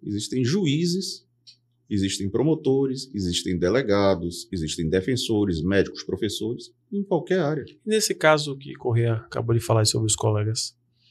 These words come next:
Speaker 2: cabe ao Estado uma reparação caso não se prove nada contra os policiais?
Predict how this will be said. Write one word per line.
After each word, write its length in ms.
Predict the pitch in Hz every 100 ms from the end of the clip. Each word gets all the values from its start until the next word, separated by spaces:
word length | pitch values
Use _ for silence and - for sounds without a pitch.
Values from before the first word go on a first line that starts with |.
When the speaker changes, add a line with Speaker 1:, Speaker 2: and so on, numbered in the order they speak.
| _ _ - _ _
Speaker 2:
cabe 580 | - 175 170 160 139 131 -
ao 160 | 131 120
Estado 580 | - - 113 113 104 117 -
uma 140 | 113
reparação 800 | 110 110 113 110 - 113 107 113 - _ _ _ _ _ _ _ _ _
caso 560 | - 110 110 110 104 104 - _ _ _ _ _ _ _
não 160 | 113 110
se 140 | 113 110
prove 380 | 110 110 104
nada 380 | 104 104 110 104 - _ _ _ - _ _
contra 280 | - 107 113
os 100 | 110
policiais? 540 | 110 107 - 131 151